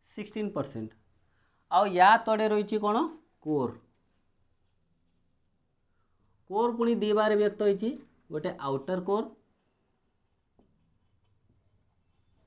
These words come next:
ଆଉ ଗୋଟେ ଇନର କୋର୍. ବୁଝିଲେ କି ନାହିଁ ବନ୍ଧୁମାନେ? ଗୋଟେ ଆଉଟର କୋର୍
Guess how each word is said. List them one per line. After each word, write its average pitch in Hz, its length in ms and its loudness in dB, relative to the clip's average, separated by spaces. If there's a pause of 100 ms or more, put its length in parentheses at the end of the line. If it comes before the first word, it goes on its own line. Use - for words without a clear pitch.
(880)
ଆଉ 208 80 -12
ଗୋଟେ 233 180 -6 (100)
ଇନର 156 340 2
କୋର୍. 110 260 -12 (480)
ବୁଝିଲେ 240 260 0
କି 165 60 2
ନାହିଁ 120 140 -2
ବନ୍ଧୁମାନେ? 113 340 -6 (840)
ଗୋଟେ 196 140 -10
ଆଉଟର 156 500 -2
କୋର୍ 240 260 -2